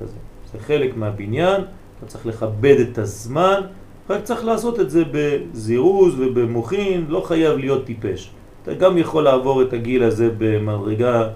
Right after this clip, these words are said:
נכונה, נבונה, אבל בתנאי שיש לך גם כן מוחין. ואנחנו אחראים להביא את המוחין לדור שלנו. מי שלומד, כן, יש לו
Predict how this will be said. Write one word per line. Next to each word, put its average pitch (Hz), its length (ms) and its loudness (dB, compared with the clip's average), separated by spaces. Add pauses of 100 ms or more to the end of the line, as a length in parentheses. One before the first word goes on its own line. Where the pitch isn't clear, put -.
(100)
נכונה, 113 580 -4
נבונה, 110 580 -4 (960)
אבל 117 300 0
בתנאי 123 380 -4
שיש 120 280 -6
לך 110 180 -8 (120)
גם 110 180 -2
כן 101 200 -4
מוחין. 98 240 -12 (760)
ואנחנו 123 540 -4
אחראים 110 500 -4
להביא 110 360 -2
את 110 60 -8
המוחין 104 400 -6
לדור 92 340 -6
שלנו. 92 380 -14 (680)
מי 110 80 -6
שלומד, 110 540 -2 (840)
כן, 151 180 -4
יש 165 220 -8
לו 165 500 0